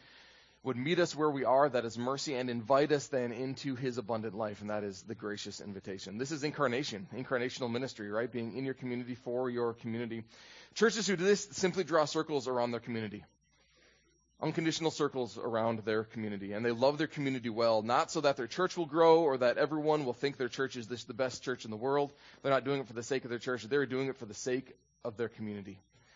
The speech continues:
simply because they love their community. And this is what God did for us. So we've decided to be a church in our community for our community,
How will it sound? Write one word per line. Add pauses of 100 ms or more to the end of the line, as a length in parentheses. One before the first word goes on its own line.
simply
because
they
love
their
community. (500)
And
this
is
what
God
did
for
us. (720)
So
we've
decided
to
be
a
church
in
our
community
for
our
community,